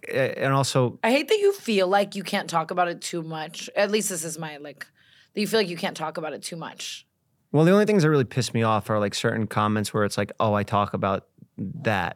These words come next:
Speaker 1: And, like,
Speaker 2: Yeah, like,
Speaker 1: "Oh, you
Speaker 2: anyone
Speaker 1: keep
Speaker 2: in their
Speaker 1: talking
Speaker 2: right
Speaker 1: about
Speaker 2: mind
Speaker 1: it."
Speaker 2: would talk about it forever if you literally can't see out of your eye, especially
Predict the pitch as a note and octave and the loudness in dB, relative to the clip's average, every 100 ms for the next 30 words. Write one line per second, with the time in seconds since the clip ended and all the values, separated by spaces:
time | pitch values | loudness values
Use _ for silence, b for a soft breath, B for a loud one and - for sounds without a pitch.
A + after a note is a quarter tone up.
0 | F2 G2+ G2 F#2+ B3+ A#3 - - - B2 | -4 0 2 2 2 2 2 4 6 6
1 | - - - B2+ - A#2+ A2+ F3+ F3+ E3 | 6 4 4 6 6 4 4 2 0 -2
2 | E3+ E3+ D#3+ D3+ D#3 D3+ D3+ D3+ D3 - | -2 0 -2 -2 0 0 -2 -6 -8 -12
3 | _ - D3 D3+ D3+ D3 C#3+ D3+ D3 D3+ | _ -20 -18 -12 -10 -8 -6 -6 -6 -8
4 | C#3 C#3+ C#3+ C#3 C#3 C#3+ C#3+ D3 - D#3 | -8 -6 -6 -4 -2 0 0 -6 -4 -4
5 | - D3+ D3 C#3+ | -4 -8 -8 -10